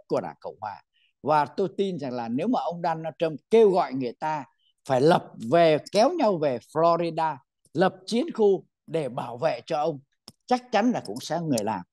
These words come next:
Bao nhiêu người thì tôi không rõ, nhưng mà chắc chắn là cũng sẽ có người làm. Nhưng có một điều mà tôi phải đồng ý, tức là cái chuyện mà nước Mỹ sẽ chia đôi rồi là, à, người ta sẽ xuống đường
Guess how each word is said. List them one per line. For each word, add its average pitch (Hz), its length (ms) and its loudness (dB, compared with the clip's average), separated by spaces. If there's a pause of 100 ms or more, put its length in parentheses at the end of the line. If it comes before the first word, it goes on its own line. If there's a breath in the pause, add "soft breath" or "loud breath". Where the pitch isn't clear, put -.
(520)
Bao 220 240 6
nhiêu 233 180 10
người 185 260 8
thì 123 200 0
tôi 185 100 4
không 180 220 0
rõ, 170 240 2 (280)
nhưng 165 160 -2
mà 143 180 -2
chắc 226 220 -2
chắn 202 200 -2
là 156 140 -8
cũng 131 120 -10
sẽ 147 220 -8
có 147 120 2
người 131 200 0
làm. 95 200 -2 (440 soft breath)
Nhưng 262 440 8
có 269 100 6
một 269 180 4
điều 175 340 4 (160)
mà 117 160 -10
tôi 208 160 2
phải 131 160 -2
đồng 123 220 0
ý, 156 220 -2 (380)
tức 247 80 4
là 220 180 2
cái 226 220 -2
chuyện 156 240 0
mà 143 80 -4
nước 226 260 -4
Mỹ 247 220 -4
sẽ 247 260 -6
chia 233 200 6
đôi 220 420 8
rồi 160 160 -2
là, 123 280 -8 (360)
à, 139 120 -6
người 147 240 4
ta 196 300 4
sẽ 214 220 0
xuống 262 380 2
đường 160 460 6